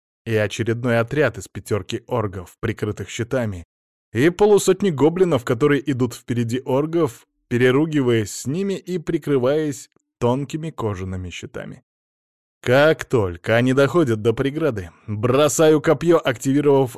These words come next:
артефактный наконечник, и падаю на землю под прикрытие дерева. Опять мощный взрыв, клубы пыли и дыма, звон в ушах.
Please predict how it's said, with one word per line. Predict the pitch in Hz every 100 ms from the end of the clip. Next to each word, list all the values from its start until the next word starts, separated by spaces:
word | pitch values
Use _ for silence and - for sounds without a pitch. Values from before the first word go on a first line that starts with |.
| -
артефактный | 120 107 117 117 104 - 104
наконечник, | 101 - 92 90 - - - _ _ _ _
и | 214 233
падаю | - 214 202 208
на | 180
землю | 135 131 147 170
под | 170 147 -
прикрытие | 143 123 113 110 - 107 101
дерева. | 101 101 92 - - _ _ _ _ _ _ _ _ _ -
Опять | 107 98 - 120 107 95 - - -
мощный | 104 104 135 139 117 - 123 147 143
взрыв, | 113 101 123 156 165 127 101 - -
клубы | 120 151 165
пыли | 131 - 202 180 165
и | 151
дыма, | 113 214 190 180
звон | 110 107 143 120
в |
ушах. | 131 - 110 -